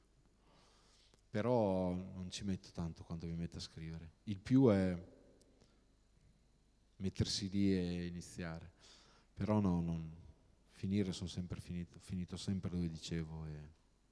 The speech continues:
come volevo. Ma poi ognuno di voi troverà la sua strada, perché non ce n'è uno uguale agli altri.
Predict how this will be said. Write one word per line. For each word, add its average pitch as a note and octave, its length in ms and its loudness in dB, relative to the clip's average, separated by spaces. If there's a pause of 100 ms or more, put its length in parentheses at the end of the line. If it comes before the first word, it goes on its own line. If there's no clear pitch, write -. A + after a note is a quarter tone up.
(160)
come E2 200 -4
volevo. D2+ 460 -6 (1040)
Ma A2+ 100 -6
poi G3 200 10
ognuno B2 240 6
di A#2 80 4
voi C#3 160 6
troverà F#2+ 340 0
la F#2+ 60 0
sua F2+ 160 -6
strada, G2+ 340 -2
perché F#2 220 -6
non G2 160 -4
ce - 140 -4
n'è G2+ 100 0
uno F#2+ 200 0
uguale F2+ 240 -4
agli F2+ 120 -6
altri. F2+ 380 -10